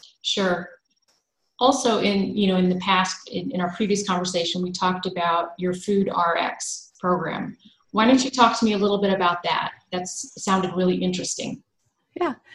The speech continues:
Speaker 2: So, uh, we have a variety of food partners that we work with to bring, uh, medically tailored meals and other nutritional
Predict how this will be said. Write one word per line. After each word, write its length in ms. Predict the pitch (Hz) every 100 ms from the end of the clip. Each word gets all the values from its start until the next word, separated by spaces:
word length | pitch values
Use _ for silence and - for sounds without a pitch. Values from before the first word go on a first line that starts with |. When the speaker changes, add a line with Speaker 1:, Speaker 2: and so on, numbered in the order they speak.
| - - - -
Speaker 2:
So, 540 | - 247 240 233 226
uh, 440 | 247 226 214 214 -
we 220 | 240 247
have 240 | 247 269 262
a 80 |
variety 640 | 220 240 214 214 233 247 220
of 160 | 202
food 320 | - 214 214
partners 760 | - 196 - 202 214 233 240 -
that 180 | 202 -
we 160 | 202 196
work 340 | 196 202 -
with 320 | 214 214 - -
to 500 | - 220 214 202 -
bring, 640 | 202 214 220 220 220 226 214
uh, 260 | 208 196
medically 520 | 202 214 226 226 220
tailored 480 | 202 202 202 208 196
meals 540 | 190 190 196 214 214 202
and 160 | 185
other 300 | 185 190 196
nutritional 920 | 196 190 - 180 - 190 185 185 208